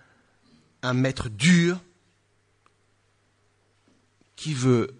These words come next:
moissonner là où il n'a pas semé. Est-ce que quelqu'un a une explication à me donner sur cette situation très bizarre ?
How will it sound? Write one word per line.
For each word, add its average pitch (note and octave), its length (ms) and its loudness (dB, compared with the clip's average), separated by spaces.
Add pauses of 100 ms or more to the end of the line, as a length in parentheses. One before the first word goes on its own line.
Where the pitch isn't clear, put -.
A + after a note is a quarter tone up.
(720)
moissonner C3 800 0
là A#2 200 -6
où A2+ 80 -6
il G2+ 80 -10
n'a F#2+ 100 -12
pas G#2 140 -10
semé. E2 360 -10 (920)
Est-ce F#3 240 4
que D#3+ 80 -4
quelqu'un G3 380 2
a - 20 6
une E3+ 100 6
explication - 500 -4
à A#2 40 -2
me G#2 80 -6
donner F#2 320 -6 (4000)
sur - 200 -6
cette D#3+ 160 -4
situation - 380 -2
très D#3+ 220 0
bizarre ? E3 420 -2